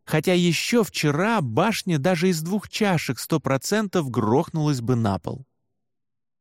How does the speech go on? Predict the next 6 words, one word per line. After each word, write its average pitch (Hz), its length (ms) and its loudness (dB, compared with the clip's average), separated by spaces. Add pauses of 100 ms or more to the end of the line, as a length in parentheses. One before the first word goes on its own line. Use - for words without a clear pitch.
(100)
Этому 202 340 2
есть 190 280 0
только 165 380 2
одно 175 380 2
логичное 147 720 0
объяснение. 107 800 -2